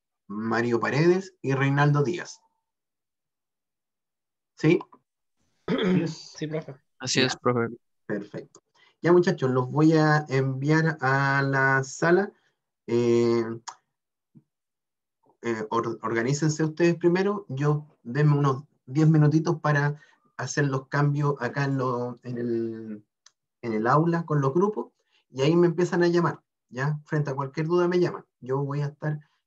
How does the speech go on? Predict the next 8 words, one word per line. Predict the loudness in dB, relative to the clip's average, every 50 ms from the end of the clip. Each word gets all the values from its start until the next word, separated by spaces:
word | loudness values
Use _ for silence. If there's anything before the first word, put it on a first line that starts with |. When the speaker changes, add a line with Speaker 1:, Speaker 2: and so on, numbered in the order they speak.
| _ -10
Speaker 1:
en | -10 -10
cada | -10 -6 -4 -2 0 0 0 0
una | 0 0 -2 -2 -2
de, | -2 -2 -4 -4 -6 -8 -10
de | -14 -10 -8 -8
las | -8 -8 -8 -8
salas, | -8 -8 -10 -12 -18 _ _ _ _ -16
¿ok? | -12 -6